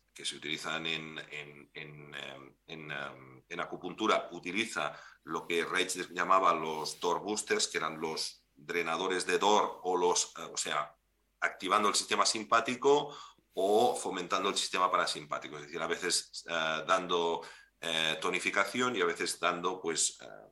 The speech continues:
más, activando más el sistema parasimpático, trabajando más a nivel moxi-, de moxibustión y demás, ¿no? Pues se encuentra, en sus años de experiencia, se encuentra un paralelismo evidente y puede unir las dos grandes ciencias, ¿no?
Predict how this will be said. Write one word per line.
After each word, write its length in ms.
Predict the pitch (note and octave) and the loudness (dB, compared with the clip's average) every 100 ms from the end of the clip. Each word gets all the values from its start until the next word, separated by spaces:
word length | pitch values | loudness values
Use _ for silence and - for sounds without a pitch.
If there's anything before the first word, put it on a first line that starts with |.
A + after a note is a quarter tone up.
| _ | _
más, 260 | D2 D#2+ - | -4 -2 -2
activando 440 | - - D#2+ D#2+ | -4 -8 -4 -2
más 160 | E2+ E2+ | 0 0
el 80 | D#2+ | -2
sistema 300 | - F2 E2 | -2 0 2
parasimpático, 800 | E2 D#2+ - D#2+ G2 G2 F#2+ F#2+ | 0 -2 -6 0 2 2 0 -2
trabajando 400 | E2 D#2 E2+ E2 | -2 -4 -4 -2
más 160 | E2 D#2+ | -2 -2
a 40 | |
nivel 260 | E2 E2+ E2+ | -2 -2 -2
moxi-, 380 | D#2 - D#2 - | -4 -6 -8 -10
de 100 | D#2 | -12
moxibustión 720 | D2 - D#2 D#2 G2 F#2+ G2 | -10 -12 -10 -10 -4 -2 0
y 80 | |
demás, 400 | D#2 D2 C2+ - | -2 -2 -4 -6
¿no? 160 | G#2 - - - - - | -8 -14 -18 -20 -20 -6
Pues 140 | F2+ | -2
se 120 | - F2+ | 0 0
encuentra, 640 | G#2+ G#2+ G#2 G#2 A#2+ F2 | 2 2 4 4 4 2
en 140 | E2 | -2
sus 240 | - E2+ F#2+ | -4 -6 -2
años 300 | F#2+ F#2+ - | -2 -2 -2
de 60 | |
experiencia, 600 | F#2+ - F#2 G2 F#2 G#2 | -4 -2 0 0 0 -2
se 140 | G2+ D2+ | -2 -2
encuentra 320 | E2 D#2+ F2 | -6 -2 -2
un 120 | F2 D#2+ | -2 -2
paralelismo 600 | D#2+ D#2+ E2 E2+ F#2 E2+ | 0 0 -2 -4 -4 -4
evidente 640 | F2 F2+ F2+ F2 E2 - _ _ _ | -2 -2 -4 -4 -8 -8 _ _ _
y 120 | F2+ | -12
puede 340 | - G2 F#2+ G2 | -2 2 4 4
unir 380 | F#2 F#2 G2+ E2+ | 2 0 0 2
las 260 | D#2 D2+ | 0 -2
dos 180 | D#2+ D2 | -4 -4
grandes 460 | D#2 D2+ C#2+ C#2 - | -4 -4 -4 -4 -2
ciencias, 560 | D2+ C2+ - B1+ - | -4 -4 -12 -12 -12
¿no? 220 | G2+ - | -10 -12